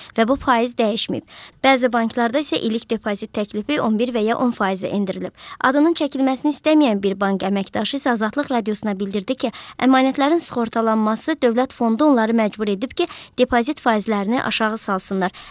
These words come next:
Əks təqdirdə yüksək faizlə depozitə qəbul edilmiş gəlir sığortalanmayacaq. Banklar da məcbur qalıb depozit faizini aşağı salıblar. Hazırda Azərbaycanda on iki faizdən yuxarı depozit təklif etmək risklidir. Bunu əmanətlərin sığortalanması Dövlət Fondunun direktoru Azad Cavadov deyir.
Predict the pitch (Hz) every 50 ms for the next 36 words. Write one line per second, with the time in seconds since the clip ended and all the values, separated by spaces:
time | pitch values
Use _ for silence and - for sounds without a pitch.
0 | - - - 302 - - - - 302 285 247 269 269 240 311 339 320 262 226 -
1 | 277 285 269 - 233 208 226 240 302 311 269 269 233 - 208 202 - - 240 233
2 | 208 233 220 208 233 262 254 220 220 202 196 190 190 - - 240 226 233 277 294
3 | - - - 226 226 214 - 226 220 214 214 208 196 185 180 - 170 170 - -
4 | - - _ 240 240 240 240 269 269 254 240 233 220 220 214 214 - - 220 202
5 | - 208 208 247 285 - - 226 - - 202 185 - - - - - - - 262
6 | 247 240 214 190 196 190 196 202 - 247 - - 240 226 214 - - 170 110 -
7 | - - - - - _ _ _ - 302 302 277 330 339 277 370 392 403 320 320
8 | 269 247 262 247 233 240 247 240 240 277 302 - 262 247 240 - - 311 - 302
9 | 254 226 208 - 240 233 226 220 - 220 233 262 240 262 - - 214 208 - 262
10 | - - 254 226 - 220 - - 262 - - 240 254 269 254 247 - - - 269
11 | 247 208 220 180 - - - - - - - 294 320 370 370 294 277 269 262 247
12 | 240 240 - 240 240 262 294 277 - - 240 240 240 - 247 240 233 233 233 226
13 | 226 - 320 247 269 240 226 277 302 - - 262 247 233 220 214 233 247 233 233
14 | 226 247 277 - - 254 247 262 - 220 214 196 233 233 - - 247 233 254 254
15 | 240 220 196 - - 196 190 185